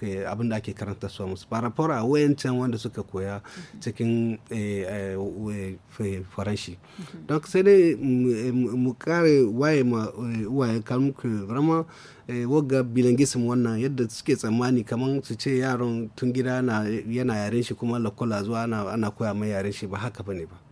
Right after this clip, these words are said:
Speaker 1: Tunda an yi experimentation an ga cikin wayansu kasashe
Speaker 2: Mhm.
Speaker 1: result kin da tabbada. Saboda shi ne mu ma nan, insha Allahu, muna ma gwamnati goyon baya bisa kan bilangisim wannan.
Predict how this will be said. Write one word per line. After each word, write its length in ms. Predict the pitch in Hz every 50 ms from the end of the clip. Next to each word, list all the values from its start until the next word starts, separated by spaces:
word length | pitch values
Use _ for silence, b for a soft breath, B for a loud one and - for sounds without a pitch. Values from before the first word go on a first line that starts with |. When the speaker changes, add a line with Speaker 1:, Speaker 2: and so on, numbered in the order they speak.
| b b b - -
Speaker 1:
Tunda 240 | - 123 123 110
an 100 | 92 135
yi 120 | 143 143 135
experimentation 760 | 123 - - - 117 110 107 110 107 - 117 107 107 - 151
an 140 | 131 131 131
ga 120 | 120 123 123
cikin 240 | - - - 135 123
wayansu 340 | 123 123 127 120 - - 117
kasashe 600 | - 151 135 - 123 110 - - 113 113 110 107
Speaker 2:
Mhm. 320 | - - - 180 151 - 107
Speaker 1:
result 420 | 110 107 113 110 110 139 123 110
kin 120 | - 120 110
da 60 | 101
tabbada. 480 | - - 104 95 92 98 95 87 85 90 -
Saboda 320 | - - - 120 113 107 101
shi 160 | 95 - - 120
ne 120 | 117 113
mu 160 | 107 110 113
ma 140 | 113 117 113
nan, 260 | 117 120 117 110 104 104 B B B B B B -
insha 200 | 90 - - 123
Allahu, 580 | 117 117 101 104 110 113 113 104 120 113 104 101
muna 260 | 107 113 113 110 101
ma 160 | 104 110 110
gwamnati 560 | 101 98 107 101 107 107 - - 110 101 98 95
goyon 280 | 95 104 104 110 110 110
baya 380 | 107 113 113 110 110 110 113 110 B B B B B B B B
bisa 220 | - 110 101 - 104
kan 220 | - 117 107 104 95
bilangisim 500 | 95 90 92 90 90 101 101 - 101 95 92
wannan. 260 | 90 90 90 87 82